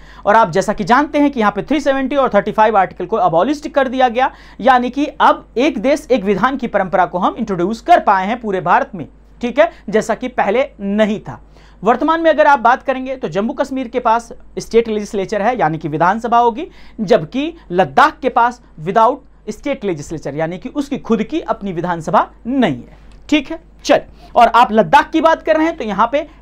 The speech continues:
हेमिस नेशनल पार्क पाया जाता है, जो कि किसके लिए पॉपुलर है भैया? मस्क डियर के लिए पॉपुलर है, यानी कि कस्तूरी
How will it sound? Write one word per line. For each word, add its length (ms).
हेमिस 300
नेशनल 240
पार्क 340
पाया 180
जाता 300
है, 200
जो 160
कि 220
किसके 480
लिए 180
पॉपुलर 420
है 300
भैया? 260
मस्क 400
डियर 260
के 120
लिए 160
पॉपुलर 520
है, 140
यानी 360
कि 180
कस्तूरी 720